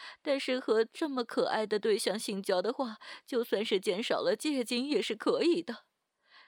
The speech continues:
老花的心中这么想着。“哦，对啊，对啊，但是你可要每天都来让伯伯干的哟。对此之外，绝对不能跟别的男人做爱。如果跟别的男人做爱的话，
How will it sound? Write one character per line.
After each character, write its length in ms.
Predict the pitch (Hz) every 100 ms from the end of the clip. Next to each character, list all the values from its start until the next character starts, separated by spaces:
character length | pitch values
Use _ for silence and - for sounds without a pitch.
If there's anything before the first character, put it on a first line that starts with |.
| -
老 220 | 294 226
花 180 | - 220
的 140 | 214
心 220 | - 214
中 300 | 220 202 202
这 160 | 214 294
么 140 | 226
想 320 | 220 - - 180
着。 160 | 220 - _ _ _ _ _ _ _ _ _ _ _ _
“哦， 100 | 233
对 280 | 262 294 254
啊， 120 | 196
对 240 | 180 214 175
啊， 180 | 196 - - - -
但 160 | 269 247
是 200 | - 247
你 140 | 240 226
可 160 | 254
要 140 | 214 214
每 200 | 226 -
天 280 | - 254
都 160 | 254 254
来 140 | 233
让 200 | 220 220
伯 180 | 208 175
伯 180 | 190 220
干 300 | 269 269 247
的 140 | 208
哟。 200 | 170 202 - - - - _
对 200 | 285 220
此 240 | - 185
之 240 | 180 254 254
外， 220 | 254 220 - -
绝 180 | - 208
对 200 | 185 247
不 160 | 220 247
能 160 | 233
跟 180 | 220 247
别 180 | 208 147
的 160 | 233 339
男 200 | 240 170
人 140 | 170
做 220 | - 190
爱。 320 | - 202 185 _ - -
如 160 | - 269
果 180 | 254 233
跟 180 | 240 214
别 180 | 175
的 120 | 175 208
男 220 | 214 170
人 140 | 190
做 180 | 190 226
爱 200 | - 240
的 140 | 208
话， 280 | 220 233 185